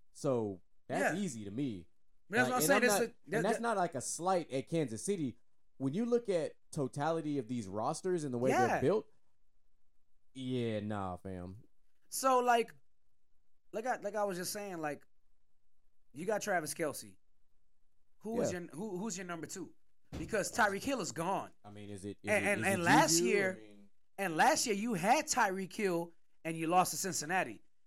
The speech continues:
Speaker 2: You replaced Tyreek Hill with Juju Smith-Schuster.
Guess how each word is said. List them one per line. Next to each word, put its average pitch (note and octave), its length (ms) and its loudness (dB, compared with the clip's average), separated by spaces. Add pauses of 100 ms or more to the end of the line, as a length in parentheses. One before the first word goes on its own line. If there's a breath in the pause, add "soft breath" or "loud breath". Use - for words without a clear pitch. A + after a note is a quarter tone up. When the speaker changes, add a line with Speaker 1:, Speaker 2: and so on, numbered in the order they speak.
(100)
Speaker 2:
You E3+ 160 -6
replaced A#3+ 480 -4
Tyreek F#3+ 360 -2
Hill E3 320 -4 (280)
with C#3+ 100 -8
Juju D#3 240 -8
Smith-Schuster. D#3 760 -8